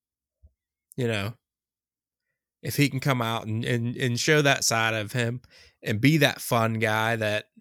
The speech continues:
you know, energetic, make our team and make our team better. I'm on board. I mean, let's get to know the guy. I'm not gonna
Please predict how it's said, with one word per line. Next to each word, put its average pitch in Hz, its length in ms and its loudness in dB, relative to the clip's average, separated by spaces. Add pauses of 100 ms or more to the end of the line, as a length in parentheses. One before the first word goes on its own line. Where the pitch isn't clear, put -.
(220)
you 117 120 -2
know, 104 260 -2
energetic, 120 680 2 (840)
make 131 320 2
our 131 140 2
team 127 500 0 (720)
and 131 160 0
make 120 220 4
our 123 100 4
team 113 280 -2
better. 117 420 2 (2000)
I'm 131 180 6
on 151 180 6
board. 147 360 6
I 127 120 2
mean, 143 340 4 (380)
let's 143 180 4
get 156 180 4
to 151 80 2
know 139 220 4
the 123 80 2
guy. 113 160 -2
I'm 123 120 0
not 123 240 2
gonna 120 300 0